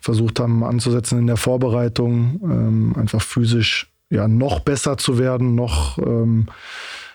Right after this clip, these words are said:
noch intensiver zu arbeiten. Und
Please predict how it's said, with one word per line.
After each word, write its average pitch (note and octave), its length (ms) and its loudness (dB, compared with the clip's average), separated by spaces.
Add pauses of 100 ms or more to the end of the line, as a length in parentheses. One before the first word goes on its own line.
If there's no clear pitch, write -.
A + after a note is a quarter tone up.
(180)
noch A#2+ 440 0
intensiver B2 600 2
zu - 160 -2
arbeiten. B2+ 680 0 (1000)
Und A#2 480 2